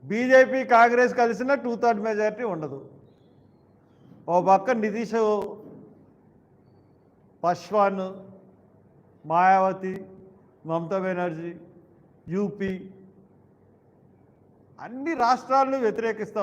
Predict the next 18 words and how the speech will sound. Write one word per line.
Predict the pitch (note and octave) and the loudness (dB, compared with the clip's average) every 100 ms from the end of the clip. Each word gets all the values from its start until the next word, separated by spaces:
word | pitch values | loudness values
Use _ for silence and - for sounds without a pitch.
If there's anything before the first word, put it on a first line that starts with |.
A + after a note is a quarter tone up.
| F3 | -4
ఉంటుంటే, | D#3 D#3 C3+ B2 D3 - - - _ _ _ _ _ _ _ _ _ _ _ _ _ - | -6 -12 -10 -10 -12 -16 -20 -20 _ _ _ _ _ _ _ _ _ _ _ _ _ -12
రాజ్యాంగ | C3 F3+ G3+ A#3+ B3 A#3 A3 | -4 -2 2 2 2 2 2
సవరణ | G#3+ G3+ E3 D#3 | 2 2 -2 -2
రాదు | E3+ | -2
కాబట్టి, | F3 D#3+ C#3+ - D#3+ B3+ - - _ _ _ _ - | -2 -4 -6 -10 -14 -16 -20 -20 _ _ _ _ -6
చేయలేం | E3+ F#3 G3+ F3+ | -2 0 -2 0
కాబట్టి, | E3 D#3+ D3 F#3 - - - _ _ _ _ _ _ _ _ _ | -2 -2 -8 -14 -16 -18 -20 _ _ _ _ _ _ _ _ _
ఒక | A3 A3 A3+ | -4 -4 -2
కుట్రతో | A3 A#3 C#4 D4 C#4 B3+ | -2 0 0 4 4 2
ఈ | F3 | -2
తీర్పుని | A#3 A#3 A#3 B3+ C#4+ D#4 A3+ - - - _ _ _ _ _ _ _ _ | -4 -4 -6 -6 -6 -6 -10 -16 -20 -20 _ _ _ _ _ _ _ _
సుప్రీంకోర్టు | B3 - C#4 B3+ C4 B3 B3 | -8 -6 -6 -2 0 0 -2
చేత | A#3 A3+ C#4 D#4+ E4 - - _ _ _ _ - | -2 0 -2 -2 -6 -16 -20 _ _ _ _ -6
మోడీ, | F#3 A3+ A#3 E4 F4+ - | 0 2 2 -2 -6 -2
చంద్రబాబు | A3 A3 A3 A#3 G#3+ | -2 0 2 4 4
నాయుడు | G#3+ G#3 | 2 4
కలిపి | G#3 G3+ C4+ A3 | 2 2 -2 -6
ఇప్పించారు. | G#3+ - D#3 G#2+ | -8 -6 -8 -8